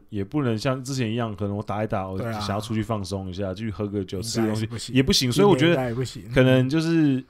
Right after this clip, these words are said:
Speaker 1: 移动上的压力比较大，所以可能就是反正就打九局，你也不要太晚，不要打太晚，你就早点回去休息。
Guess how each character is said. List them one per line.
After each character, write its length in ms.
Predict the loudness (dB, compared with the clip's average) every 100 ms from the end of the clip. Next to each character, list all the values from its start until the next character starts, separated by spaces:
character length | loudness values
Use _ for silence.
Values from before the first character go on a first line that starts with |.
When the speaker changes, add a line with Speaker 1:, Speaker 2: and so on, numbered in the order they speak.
| 2
Speaker 1:
移 140 | 4
动 200 | 6 6
上 140 | 4 2
的 60 |
压 200 | 4 4
力 300 | 4 2 -2 -8 _ _ _ _ _ _ _
比 80 | -4
较 80 |
大， 340 | 2 2 2 -4 -20 _ _ _
所 140 | -4
以 20 |
可 120 | -2 -2
能 100 | -2
就 140 | -4
是 180 | -6 -6
反 180 | -2 -2
正 100 | -2
就 120 | -6 -2
打 140 | -2
九 160 | 0 -4
局， 240 | -6 -12 -4
你 60 |
也 100 | 0
不 100 | 0
要 60 | 0
太 160 | 2 0
晚， 200 | 0 -8 -20 _
不 80 | -6
要 40 | -4
打 160 | -4
太 140 | -2 -4
晚， 220 | -6 -12 _
你 100 | -4
就 120 | -4
早 160 | -2 -4
点 100 | -2
回 80 |
去 80 | -4
休 160 | -2 -2
息。 280 | -2 -6